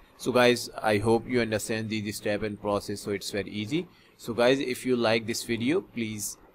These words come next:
like, share and comment, and subscribe to my channel and press the bell icon for new updated video notification.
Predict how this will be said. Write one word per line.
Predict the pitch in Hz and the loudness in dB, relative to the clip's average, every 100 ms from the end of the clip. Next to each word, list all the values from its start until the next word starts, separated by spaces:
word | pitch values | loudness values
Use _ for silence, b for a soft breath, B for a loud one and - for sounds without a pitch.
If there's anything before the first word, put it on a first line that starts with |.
| - | -12
like, | 101 98 113 139 - | 0 4 4 2 -6
share | - 120 117 139 - | -6 0 0 0 -4
and | 98 101 113 | -10 -8 -4
comment, | 107 160 - | -2 -4 -4
and | 127 | -4
subscribe | - 131 - 175 190 | -4 -4 2 2 2
to | 147 | 0
my | 127 | 0
channel | 123 147 151 156 143 | 2 0 2 2 0
and | 120 | 2
press | 131 131 131 | 2 4 2
the | |
bell | 104 113 117 | 2 4 4
icon | 123 123 117 | 4 2 -4
for | - 101 | -4 -2
new | 107 143 143 | -2 -2 -2
updated | 107 107 117 98 | -2 -4 -4 -4
video | 101 107 | -6 -4
notification. | 104 101 104 101 110 110 175 269 | -4 -4 -6 -8 -6 -4 -4 -6